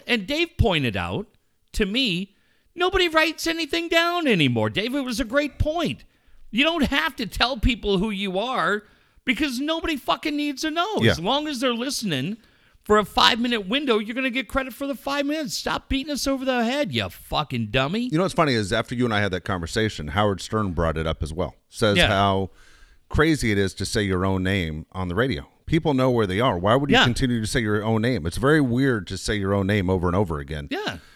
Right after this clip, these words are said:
Speaker 2: And here's the guy who's the best in the business. Whether you're a
Speaker 1: Yeah.
Speaker 2: Howard Stern fan or not,
Speaker 1: Absolutely.
Speaker 2: he is the best in the business
Speaker 1: Absolutely.
Speaker 2: to sit there and have a career the way he does.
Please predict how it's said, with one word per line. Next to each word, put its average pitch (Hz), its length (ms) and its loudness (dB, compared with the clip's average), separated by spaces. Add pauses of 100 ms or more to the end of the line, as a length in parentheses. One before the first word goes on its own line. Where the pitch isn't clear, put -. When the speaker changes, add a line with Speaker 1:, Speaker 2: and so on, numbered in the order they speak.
(160)
Speaker 2:
And 113 280 2
here's 123 300 0
the 120 60 0
guy 101 280 2
who's 101 240 -2
the 139 160 -6
best 175 260 4
in - 60 -2
the 117 80 2
business. - 420 -2
Whether 131 160 2
you're 135 120 6
a - 20 6
Speaker 1:
Yeah. 135 80 10
Speaker 2:
Howard 135 160 4
Stern 123 260 -2
fan 117 220 2
or 92 80 0
not, 101 220 4
Speaker 1:
Absolutely. 107 340 0
Speaker 2:
he 135 80 8
is 123 120 2
the 123 100 -2
best 104 280 0
in 110 60 -4
the 98 80 -2
business 101 400 2
Speaker 1:
Absolutely. 113 180 -2
Speaker 2:
to 87 80 -6
sit 127 140 -2
there 113 80 -2
and 104 60 2
have 113 120 2
a 101 60 -4
career 117 280 2
the 92 120 0
way 92 160 4
he 90 120 -4
does. 101 320 2